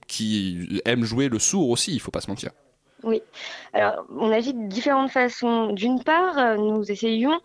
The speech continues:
Speaker 2: de travailler avec les députés et les sénateurs, de les rencontrer, de leur proposer, de leur expliquer nos, nos, nos points de vue, nos points de vue juridiques sur la proposition de loi et de leur proposer des amendements,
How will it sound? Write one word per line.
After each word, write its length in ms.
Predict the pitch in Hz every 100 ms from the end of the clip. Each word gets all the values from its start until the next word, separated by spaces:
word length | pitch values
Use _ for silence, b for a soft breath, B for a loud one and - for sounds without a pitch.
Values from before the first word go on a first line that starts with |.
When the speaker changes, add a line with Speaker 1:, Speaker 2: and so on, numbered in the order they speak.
| B B -
Speaker 2:
de 300 | 190 214 208
travailler 680 | - 254 240 240 254 269
avec 360 | - 180 190 -
les 100 | 202
députés 720 | 190 196 - 302 311 311 320 240
et 120 | 262
les 100 | 254
sénateurs, 560 | 214 196 196 - 285
de 80 | 254
les 80 | 202
rencontrer, 540 | 190 220 214 208 269
de 100 | 254
leur 140 | 196 190
proposer, 560 | - 247 247 240 247
de 40 | 208
leur 200 | 180 -
expliquer 600 | 247 - - 226 - 330 B B B B
nos, 220 | 202 240 254 -
nos, 420 | 233 233 220 208
nos 100 | 208
points 260 | 208 285 285
de 60 |
vue, 120 | 202 185
nos 100 | 175
points 160 | 185
de 80 | 185
vue 160 | 180 185
juridiques 420 | 196 185 214 -
sur 360 | - 214 190 -
la 140 | 170
proposition 560 | 165 170 170 160 - 185
de 60 | 226
loi 160 | 349 B B B
et 40 | 196
de 60 |
leur 140 | 202 202
proposer 420 | 208 202 202 277
des 180 | 196 185
amendements, 540 | 196 190 196 233 339